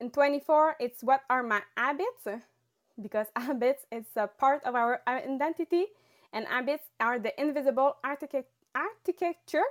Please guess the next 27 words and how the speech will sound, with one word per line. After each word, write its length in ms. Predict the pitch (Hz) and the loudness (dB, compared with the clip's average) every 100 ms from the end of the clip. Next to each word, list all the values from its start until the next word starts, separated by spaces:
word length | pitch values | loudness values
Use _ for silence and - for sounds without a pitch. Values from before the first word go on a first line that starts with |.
| - - | -2 -4
<laughs> 0 | |
of 720 | 294 349 247 - 339 285 269 - | -2 0 -2 -4 -2 4 4 6
our 180 | 302 269 | 4 6
life. 380 | 254 - 277 - | 4 2 -2 -4
<laughs> 40 | 339 - 554 - - 622 587 | -10 -8 -8 -8 0 2 4
So 140 | - 294 | 6 6
we 80 | 349 | 6
repeat 300 | - 381 415 | 2 -2 0
about 320 | 269 247 285 - | 2 4 4 2
forty 360 | - 359 480 381 | 0 0 2 -2
percent 540 | - 302 294 269 302 - - _ | 0 0 0 -2 -4 -8 -20 _
of 140 | - 240 | 0 4
our 260 | 233 254 | 4 4
behavior 520 | 220 208 302 247 247 269 | 0 -2 2 2 2 2
almost 480 | 226 226 240 269 202 | 0 -2 -2 -4 2
daily. 340 | 269 285 220 | 4 4 0
So 200 | 185 185 - | -6 -6 -2
our 260 | 202 220 - | 0 -2 -4
habits 480 | 247 233 269 - - | -6 -2 -2 -4 -6
shape 200 | 247 254 208 | -6 -4 -4
our 160 | 208 | -4
existence 640 | - 208 208 208 208 226 240 | -4 -8 -10 -10 -10 -10 -10
and 200 | 214 220 - | -10 -10 -8
our 280 | 202 202 - | -6 -6 -8
future, 420 | - 254 - 185 - _ _ _ - | -12 -12 -10 -10 -12 _ _ _ -4
both 360 | 202 285 226 | 4 4 2
good 200 | 190 269 | 0 0